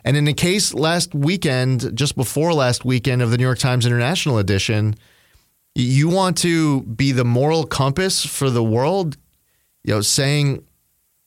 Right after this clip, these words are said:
you know, what exactly the rules should be on morals, ethics, and values, and you're gonna put that cartoon out yourself? You know, the editor who was in charge of it should have been fired. The, the, the, an apology should include all Jews around the world. It should include the Prime Minister of Israel.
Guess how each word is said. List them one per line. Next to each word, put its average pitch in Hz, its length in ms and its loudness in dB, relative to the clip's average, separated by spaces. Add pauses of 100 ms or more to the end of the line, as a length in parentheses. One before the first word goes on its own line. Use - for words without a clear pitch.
(180)
you 107 80 -2
know, - 20 0
what 143 280 0
exactly 139 480 0
the 117 160 0
rules 143 380 0
should 139 180 0
be 151 160 0
on 131 140 0
morals, 123 400 2
ethics, 131 380 -2
and 120 100 0
values, 139 480 2
and 117 100 2
you're 131 120 2
gonna 180 140 0
put 160 280 -4
that 156 240 -2
cartoon 165 420 0
out 156 140 0
yourself? 131 580 0 (760)
You - 80 0
know, 123 80 0
the 127 40 0
editor 165 440 2
who 160 80 2
was 143 160 0
in 143 100 0
charge 151 260 0
of 156 60 -2
it 147 60 -4
should 160 140 -2
have 156 40 0
been 151 160 0
fired. 160 560 -2 (580)
The, 123 280 -4
the, 123 300 0
the, 127 200 0 (160)
an 131 160 0
apology 151 600 0
should 175 280 0 (100)
include 175 600 0 (1040)
all 175 260 2
Jews 165 360 0
around 175 260 0
the 147 80 2
world. 180 300 0
It 190 120 -2
should 196 160 0
include 196 320 -2
the 196 60 0
Prime 214 300 -2
Minister 214 380 0
of 165 100 0
Israel. 170 520 -2